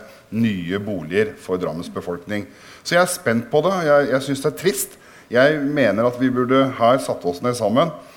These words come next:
eh, og funnet løsninger for å finne annen jord som vi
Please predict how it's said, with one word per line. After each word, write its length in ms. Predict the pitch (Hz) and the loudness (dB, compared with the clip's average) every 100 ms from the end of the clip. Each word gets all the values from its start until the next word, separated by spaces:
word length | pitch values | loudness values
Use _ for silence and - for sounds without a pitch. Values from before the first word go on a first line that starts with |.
| - _ | -20 _
eh, 140 | 104 113 | 0 2
og 120 | 107 | 2
funnet 400 | - 127 95 107 | -2 -4 -4 -4
løsninger 580 | 110 92 - 90 92 113 | 0 0 -2 -8 -6 -6
for 320 | - 98 104 - | -6 0 0 0
å 320 | 92 101 104 - | -2 0 0 -4
finne 380 | - 123 101 107 - | -10 -6 -2 -4 0
annen 480 | 113 95 90 113 120 - - _ - | 4 6 6 2 0 -8 -20 _ -8
jord 440 | 110 131 175 170 | 2 4 4 0
som 300 | - 123 117 107 | -2 -2 0 0
vi 200 | 107 | -2